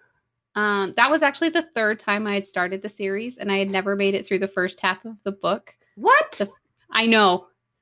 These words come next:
Speaker 1: People think that I'm weird that I s-, tried. I've tried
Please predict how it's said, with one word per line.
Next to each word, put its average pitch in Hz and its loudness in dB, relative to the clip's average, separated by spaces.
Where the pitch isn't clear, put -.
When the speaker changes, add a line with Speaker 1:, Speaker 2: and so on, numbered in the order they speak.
Speaker 1:
People 254 2
think 254 0
that 240 2
I'm 226 2
weird 208 2
that 180 0
I 214 2
s-, - -8
tried. 196 0
I've 214 0
tried 202 2